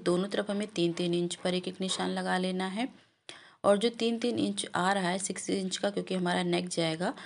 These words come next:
तो उसके बस दो सूत छोड़ते हुए हमें बगल से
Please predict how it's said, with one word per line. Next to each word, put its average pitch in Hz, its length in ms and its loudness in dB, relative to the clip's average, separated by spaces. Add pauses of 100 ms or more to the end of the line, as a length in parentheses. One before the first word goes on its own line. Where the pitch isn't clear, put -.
(260)
तो - 80 0
उसके - 560 0
बस 220 360 0
दो 214 240 2
सूत 233 300 -4
छोड़ते 180 400 0
हुए 208 140 2
हमें 208 260 -2
बगल 151 280 2
से - 220 -6